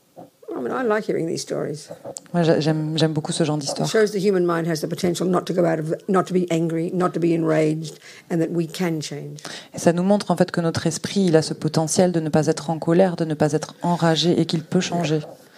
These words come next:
Speaker 1: Uh, there's a, uh, one, in the two thousand three, Richard Gere invited a whole, uh, His Holiness the Dalai Lama to New York.
Speaker 2: En deux mille trois, Richard Gere a invité sa sainteté le Dalaï Lama à New York.
Speaker 1: <clears throat> And he also invited twenty former prisoners.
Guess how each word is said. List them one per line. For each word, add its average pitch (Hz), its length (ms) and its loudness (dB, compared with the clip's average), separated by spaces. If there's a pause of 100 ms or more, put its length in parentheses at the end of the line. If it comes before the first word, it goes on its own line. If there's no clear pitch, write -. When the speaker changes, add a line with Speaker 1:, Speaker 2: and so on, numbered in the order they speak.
(480)
Speaker 1:
Uh, 196 220 4
there's 185 260 2 (120)
a, 196 160 4
uh, - 40 4
one, 190 280 2 (260)
in 202 120 2
the 196 120 2
two 254 120 2
thousand 190 260 4
three, 247 160 2
Richard 190 340 0
Gere 180 260 2
invited 160 460 0
a - 20 0
whole, 160 200 2 (160)
uh, 165 200 0
His 175 200 -2
Holiness 170 320 2
the 170 100 -2
Dalai 156 220 2
Lama 151 180 0
to 165 140 -6
New 147 100 0
York. 180 360 2 (440)
Speaker 2:
En 160 140 2
deux 170 180 4
mille 190 220 0
trois, - 260 4
Richard 160 340 0
Gere 165 300 2
a 170 40 0
invité 156 380 0
sa 151 140 -2
sainteté 160 320 -6
le 156 140 0
Dalaï 151 260 4
Lama 151 240 2
à 151 100 4
New 151 120 0
York. 208 420 2
Speaker 1:
<clears throat> - 20 0
And 240 120 4
he 233 40 8
also 226 200 4
invited 180 360 4
twenty 202 300 2
former 175 320 2
prisoners. 127 560 -2